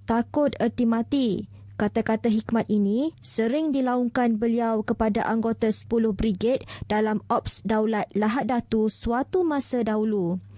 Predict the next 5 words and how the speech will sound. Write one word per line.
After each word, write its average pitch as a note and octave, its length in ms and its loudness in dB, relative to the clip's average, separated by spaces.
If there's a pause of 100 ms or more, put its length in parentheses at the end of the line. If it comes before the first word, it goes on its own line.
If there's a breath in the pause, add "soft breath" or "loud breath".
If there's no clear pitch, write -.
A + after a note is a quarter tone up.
(640 loud breath)
Segalanya D4+ 720 -2
bagi C#4 400 0
menepis C4+ 640 -2
kegentaran A#3+ 720 0
anggota A3+ 720 0